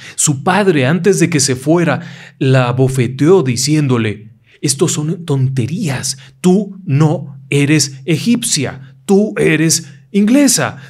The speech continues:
Tú naciste aquí, vives aquí, quítate de tonterías". Pero por supuesto, la decisión estaba tomada. Algún tiempo después tomó el barco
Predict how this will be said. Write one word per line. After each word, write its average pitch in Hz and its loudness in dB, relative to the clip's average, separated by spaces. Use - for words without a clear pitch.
Tú 214 2
naciste 208 0
aquí, 214 0
vives 180 2
aquí, 208 -2
quítate 175 -2
de 151 -2
tonterías". 151 -2
Pero 135 -4
por 135 -4
supuesto, 165 -4
la 113 -2
decisión 107 -8
estaba 127 -4
tomada. 190 2
Algún 123 -4
tiempo 117 -4
después 135 -2
tomó 107 -4
el 113 -2
barco 147 -2